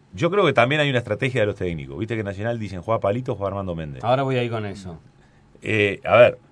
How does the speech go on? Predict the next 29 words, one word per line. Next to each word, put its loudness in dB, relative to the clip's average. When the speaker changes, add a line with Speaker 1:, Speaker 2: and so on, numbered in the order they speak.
Speaker 1:
vos -2
ponés 2
Pelistri, -6
Palito, 0
guau, 4
velocidad, 2
eh, -12
el -6
otro, -10
experiencia. -4
Ahora, -4
si -14
ponés -6
a 4
Lolo 0
con -2
Palito 0
es -4
una 0
cosa, 0
y -10
si -10
ponés -4
a 0
Pelistri -6
con -4
Méndez -6
es -8
otra. -4